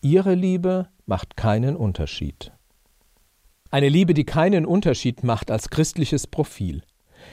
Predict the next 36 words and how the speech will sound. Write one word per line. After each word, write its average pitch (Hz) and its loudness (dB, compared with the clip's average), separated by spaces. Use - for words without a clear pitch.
Jesus 220 2
spricht - -2
von 185 0
einem 165 0
Gott, 185 0
der 175 2
über 175 2
allen 143 0
seine 123 2
Sonne 123 2
aufgehen 113 -2
lässt. 104 -6
Und 131 0
er 135 2
redet 156 2
den 147 2
Menschen 160 2
ins 151 0
Gewissen, 151 2
wenn 156 2
er 135 0
fragt: 135 -2
"Wenn 160 2
ihr 185 4
nur 156 6
die 175 0
liebt, 131 -2
die 165 2
euch 120 -2
lieben, 147 0
welchen 147 4
Lohn 175 2
könnt 165 -2
ihr 139 0
dafür 127 -2
erwarten? 117 -2